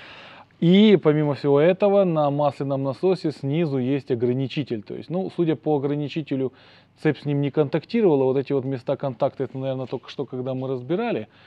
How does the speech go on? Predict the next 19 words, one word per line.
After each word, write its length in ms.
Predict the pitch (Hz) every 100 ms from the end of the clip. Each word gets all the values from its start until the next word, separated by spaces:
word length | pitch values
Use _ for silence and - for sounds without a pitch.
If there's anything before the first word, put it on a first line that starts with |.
| - - _
что-то 340 | - - 131 127
где-то 1800 | 117 127 131 127 120 113 113 110 110 107 107 110 120 - - - - 117
зацепилось. 640 | 120 117 135 - 117 107
Ну, 80 | 185
может 280 | 160 151 131
быть, 160 | 135
вот 160 | 123 120
здесь 180 | 123 120
вот 140 | 107
в 60 | 117
начале 400 | 120 - 120 104
заход, 400 | 117 - 110 -
то 100 | -
есть 120 | 101
он 100 | 104
контактировал. 640 | 110 107 107 - 113 - _ - - - - - _
А 80 | -
так, 220 | - 185 -
в 160 | 123